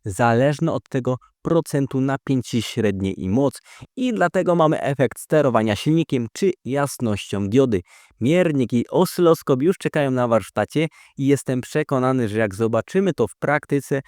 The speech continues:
to cała teoria nam się wyjaśni. Przejdźmy teraz do naszego nowego znajomego z ostatniego odcinka, czyli N E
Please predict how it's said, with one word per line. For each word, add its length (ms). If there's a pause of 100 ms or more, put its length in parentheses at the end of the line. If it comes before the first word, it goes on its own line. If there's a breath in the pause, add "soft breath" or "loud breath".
(180 loud breath)
to 200
cała 320
teoria 500
nam 300
się 200
wyjaśni. 540 (180)
Przejdźmy 280
teraz 280
do 140 (100)
naszego 720 (260 loud breath)
nowego 580
znajomego 540
z 80 (100)
ostatniego 640
odcinka, 460
czyli 260 (140)
N 200
E 80